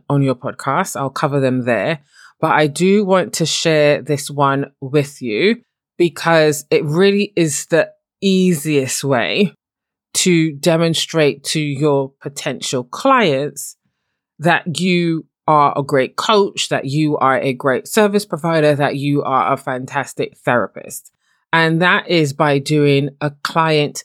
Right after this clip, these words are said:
case study episode. It might be that you've seen, you've heard one of these on a podcast before. They are starting to become more popular. People are cottoning on,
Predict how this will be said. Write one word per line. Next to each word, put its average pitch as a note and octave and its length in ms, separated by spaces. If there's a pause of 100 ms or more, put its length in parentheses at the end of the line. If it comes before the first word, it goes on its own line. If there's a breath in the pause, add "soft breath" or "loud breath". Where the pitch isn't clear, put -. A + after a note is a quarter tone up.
(140)
case C#3+ 460
study C3 400
episode. G2 540 (400)
It F3 140
might E3 280
be F3+ 120
that E3 200
you've C#3 260
seen, - 920
you've D#3 280
heard E3 440
one D#3 160
of D3 100
these D#3 340
on - 140
a D3 60
podcast C#3+ 560
before. C3 520 (360 soft breath)
They D#3+ 140
are D#3+ 240
starting D3 440
to D3+ 140
become C#3+ 680 (340)
more C#3+ 280
popular. B2+ 580
People C#3+ 340
are - 80
cottoning C3+ 600
on, B2+ 280